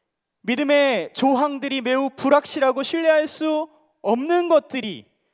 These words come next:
사실은 신앙의 생활을 하네-, 해 나가는 데 있어서 당연한 여정들이에요.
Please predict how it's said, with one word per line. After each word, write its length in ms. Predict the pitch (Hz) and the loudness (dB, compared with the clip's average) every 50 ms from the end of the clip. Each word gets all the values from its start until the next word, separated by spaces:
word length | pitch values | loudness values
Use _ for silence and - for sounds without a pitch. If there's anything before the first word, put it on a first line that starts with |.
| _ _ | _ _
사실은 580 | _ - - 277 - - - 233 240 240 233 226 | _ -12 -12 -12 -12 -10 -12 -12 -12 -12 -12 -12
신앙의 760 | 220 - - - 330 320 320 302 294 294 294 285 294 302 294 - _ _ _ _ | -14 -14 -12 -8 -6 -6 -6 -6 -6 -4 -4 -4 -4 -6 -8 -14 _ _ _ _
생활을 500 | _ - - - 302 294 277 269 262 262 | _ -16 -10 -8 -6 -4 -2 -2 -2 -2
하네-, 360 | 262 220 - 277 269 269 269 262 _ - | -4 -6 -8 -8 -6 -6 -6 -6 _ -8
해 120 | 214 277 294 | -6 -2 0
나가는 340 | 240 214 208 226 226 220 214 | 0 0 0 -2 -4 -4 -4
데 100 | 208 202 | -6 -6
있어서 460 | 185 - - 185 160 - 226 254 - - _ _ _ _ _ _ | -6 -8 -10 -12 -8 -6 -6 -6 -6 -8 _ _ _ _ _ _
당연한 480 | _ - - 226 226 262 285 302 302 240 | _ -12 -10 -4 -2 0 0 0 0 -2
여정들이에요. 580 | 170 165 165 214 226 240 214 220 175 123 _ | -4 -2 -2 -4 -6 -6 -12 -14 -16 -16 _